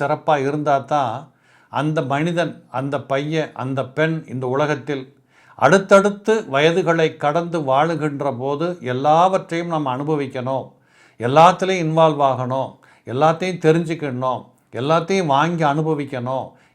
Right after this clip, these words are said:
இப்படிப்பட்ட தன்னம்பிக்கை சார்ந்த ஆசைகள் உருவாகும். அப்ப மூன்றாம் இடம் மோசம்னு சொல்லிட முடியாது. மூன்றாம் இடம் தான் இளைய சகோதரனை குறிக்கக்கூடிய இடம், உங்களுடைய இளம் கால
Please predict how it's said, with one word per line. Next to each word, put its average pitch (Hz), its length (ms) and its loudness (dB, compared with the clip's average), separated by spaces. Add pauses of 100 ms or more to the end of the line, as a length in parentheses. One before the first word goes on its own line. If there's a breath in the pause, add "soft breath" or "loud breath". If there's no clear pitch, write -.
இப்படிப்பட்ட 165 600 -2 (120)
தன்னம்பிக்கை 165 680 -2
சார்ந்த 165 340 2 (200)
ஆசைகள் 185 500 2
உருவாகும். 127 500 -4 (760 soft breath)
அப்ப 127 100 -4 (120)
மூன்றாம் 202 400 8
இடம் 185 240 4
மோசம்னு 185 500 2
சொல்லிட 165 340 2
முடியாது. 139 340 -6 (560 soft breath)
மூன்றாம் 165 440 4
இடம் 160 240 0
தான் 196 200 4
இளைய 165 220 2 (140)
சகோதரனை 165 600 0
குறிக்கக்கூடிய 139 640 -6
இடம், 110 160 -8 (460 soft breath)
உங்களுடைய 147 480 0
இளம் 175 280 2
கால 170 160 6